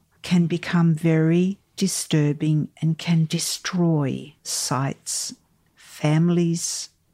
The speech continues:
people, countries.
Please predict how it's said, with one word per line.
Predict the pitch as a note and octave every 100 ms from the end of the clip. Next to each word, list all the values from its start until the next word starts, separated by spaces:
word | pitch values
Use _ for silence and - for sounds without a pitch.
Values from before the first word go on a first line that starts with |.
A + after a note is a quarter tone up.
| _ _ _
people, | - F3 E3 - D#3 C#3+ D3 D3+ - _ _ _ _ _ _
countries. | - - C#3 - - - - -